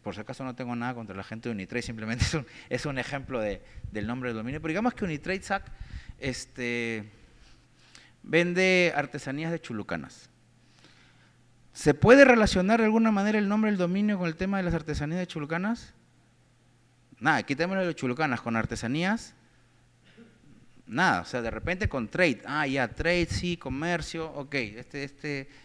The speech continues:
este es vendedor, algo tiene, pero no, entonces ahí perdemos mucho, porque la gente no va a buscar ni Unitrade, ni, ni trade, porque son términos muy genéricos, o que no, o que no se les ocurra, van a buscar,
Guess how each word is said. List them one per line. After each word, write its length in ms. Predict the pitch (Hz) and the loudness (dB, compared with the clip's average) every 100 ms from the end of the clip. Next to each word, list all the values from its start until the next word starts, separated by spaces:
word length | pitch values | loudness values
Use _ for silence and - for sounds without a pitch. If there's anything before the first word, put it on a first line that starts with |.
| - | -20
este 220 | - - | -18 -10
es 80 | 143 | -8
vendedor, 500 | 127 107 110 143 156 | -6 -6 -6 -6 -4
algo 200 | 139 135 | -6 -6
tiene, 320 | 127 123 101 - - - - - | -6 -6 -8 -12 -18 -18 -18 -6
pero 180 | 123 127 | -4 -2
no, 200 | 175 156 | -2 -2
entonces 280 | 120 175 - | -2 -4 -4
ahí 160 | 147 | -4
perdemos 520 | 175 180 156 180 175 156 | -4 -4 -2 -2 -2 -4
mucho, 340 | 170 165 120 | -4 -6 -8
porque 220 | 107 110 | -10 -6
la 100 | 120 | -6
gente 300 | - 196 190 | -4 -6 -6
no 140 | 196 180 | -6 -6
va 60 | |
a 20 | |
buscar 340 | 180 165 - 165 | -6 -8 -10 -8
ni 100 | 151 | -6
Unitrade, 680 | 117 110 139 180 190 185 - - - - | -6 -6 -2 0 0 -4 -10 -20 -20 -6
ni, 640 | 117 117 113 110 110 110 107 - - - | -2 0 0 -2 -4 -6 -12 -20 -20 -10
ni 140 | 117 | -10
trade, 260 | 113 160 175 | -4 -2 -2
porque 200 | 135 - | -4 -10
son 120 | 135 | -10
términos 360 | 139 147 143 135 | -8 -8 -8 -8
muy 160 | 147 | -10
genéricos, 640 | 139 139 170 165 160 175 127 | -10 -8 -6 -8 -8 -12 -10
o 160 | 113 | -16
que 120 | 107 117 | -14 -14
no, 180 | 117 113 | -14 -14
o 160 | 117 107 | -14 -10
que 100 | 117 | -8
no 80 | 127 | -6
se 80 | |
les 140 | 139 117 | -8 -10
ocurra, 300 | 107 160 117 | -8 -6 -4
van 100 | 131 | -4
a 40 | |
buscar, 320 | 135 - 147 | -6 -4 -4